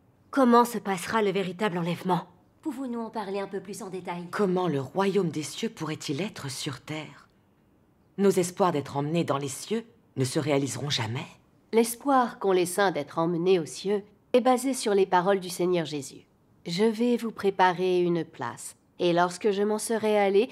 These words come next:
Speaker 4: et que je vous aurai préparé une place, je reviendrai et je vous prendrai avec moi,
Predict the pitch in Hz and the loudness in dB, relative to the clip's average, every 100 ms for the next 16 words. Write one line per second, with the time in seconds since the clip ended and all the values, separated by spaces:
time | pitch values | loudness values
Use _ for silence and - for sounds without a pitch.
0 | - 185 175 165 156 151 156 170 160 156 | -4 -4 0 0 -2 -4 -4 -4 -4 -6
1 | - 160 156 143 170 151 135 135 - 156 | -6 -8 -6 -2 -2 -2 -4 -10 -8 -2
2 | 190 233 - _ - 214 226 233 202 214 | -2 -2 -10 _ -4 2 4 4 4 4
3 | 196 180 185 208 202 202 202 196 185 185 | 4 2 2 4 4 2 -2 -4 0 0
4 | 175 170 165 160 - 143 120 | 0 0 0 -2 -6 -6 -8